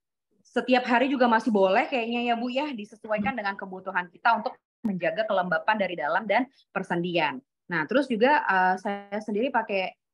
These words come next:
Speaker 1: D I Y glowing itu setiap pagi yang kayak digambar ada helichrysum, frankincense, lavender, dan black seed oil.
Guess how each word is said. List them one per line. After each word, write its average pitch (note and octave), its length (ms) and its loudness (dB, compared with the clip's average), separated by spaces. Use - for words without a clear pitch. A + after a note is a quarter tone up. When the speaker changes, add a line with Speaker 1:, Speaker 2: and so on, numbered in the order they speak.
Speaker 1:
D G3 160 -2
I F#3+ 80 2
Y F#3+ 240 0
glowing F3+ 320 2
itu G#3 160 -4
setiap A3 400 -4
pagi E3+ 480 -4
yang F3+ 160 -2
kayak F3 240 0
digambar E3+ 400 0
ada E3 160 -2
helichrysum, A#3 640 -4
frankincense, G3 640 -2
lavender, F3+ 480 0
dan G3+ 160 0
black F3 240 0
seed B3+ 240 -2
oil. D3+ 560 -2